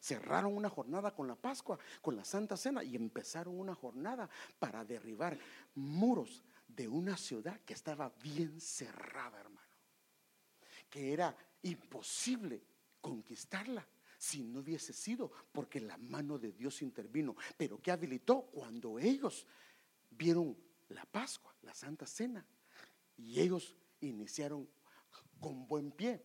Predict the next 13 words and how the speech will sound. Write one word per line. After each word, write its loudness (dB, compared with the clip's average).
porque -2
entonces -2
aquí -4
está 0
el -2
asunto. -2
Entonces -2
la -6
Pascua, -2
lo 0
que -10
hace 0
la -8